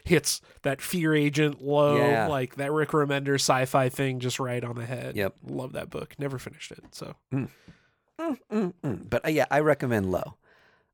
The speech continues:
Speaker 2: Um,
Speaker 1: Anything Rick Remender sci-fi.
Speaker 2: Yeah.
Speaker 1: Tokyo Ghost.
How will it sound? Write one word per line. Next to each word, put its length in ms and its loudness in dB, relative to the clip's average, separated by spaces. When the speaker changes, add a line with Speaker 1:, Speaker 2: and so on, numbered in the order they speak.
Speaker 2:
Um, 560 2
Speaker 1:
Anything 460 0
Rick 200 2
Remender 400 2
sci-fi. 640 0
Speaker 2:
Yeah. 140 4
Speaker 1:
Tokyo 300 4
Ghost. 520 0